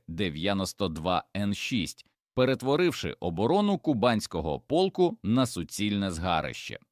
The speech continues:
Решта восьми пускових стояли порожніми металевими тінями, без очей та вух. Третя, довга Нептуна тим часом зайшла над берегом Новоросійська,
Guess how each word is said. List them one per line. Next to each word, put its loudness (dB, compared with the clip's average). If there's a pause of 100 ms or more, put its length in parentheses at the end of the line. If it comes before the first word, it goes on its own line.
(180)
Решта 0
восьми -4
пускових -2
стояли 0
порожніми 0
металевими 2
тінями, -4
без 0
очей -4 (160)
та 4
вух. -4 (520)
Третя, 2 (140)
довга 2
Нептуна -2
тим 0
часом 0
зайшла 0
над 0
берегом 2
Новоросійська, 0